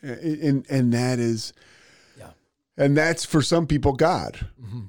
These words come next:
Speaker 1: You know, the idea of we go to a meeting, uh, where a woman says, you know, you, you come in, uh, at your first meeting and you hear people talk about God,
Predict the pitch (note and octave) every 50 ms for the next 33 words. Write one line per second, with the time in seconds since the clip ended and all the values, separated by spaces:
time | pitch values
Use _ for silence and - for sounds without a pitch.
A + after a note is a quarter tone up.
0 | - - D3+ C3 B2 A#2 A#2+ C3 C3 C3+ C#3 C3 A#2+ C3+ C3+ B2 A2+ A2 A2 A#2
1 | C3 C3+ A#2 C3+ B2+ A#2+ A#2 A2+ A2+ G#2+ A2 A#2 A#2 A2 A2 A2 G#2+ A2 A2 G#2+
2 | G2 G#2+ A2 G#2 G2+ G2+ G#2 G#2+ G#2 G#2 G2+ A2 A2+ A2 A2 G#2+ G2+ - A#2 G#2+
3 | G#2 G#2+ - A#2+ A2+ A2 A2 A#2 A#2+ B2+ A#2+ B2 C#3+ C3+ C3 - - E3 D#3 D3
4 | C#3+ C3+ C3+ C#3 C3+ A#2+ - A#2 A2 G#2+ G#2+ G2+ G#2+ A#2+ A2+ A#2 A#2 A#2 A2 -
5 | C3+ B2 A2 - C3 C3 B2+ A#2 A2 A2 G2+ G2 A2 A2+ - A#2+ - A2 G2+ -
6 | A#2 G#2+ G2+ G2+ F#2+ F#2 F2+ F2 - A2+ A2+ A#2 G#2+ F#2 F2 E2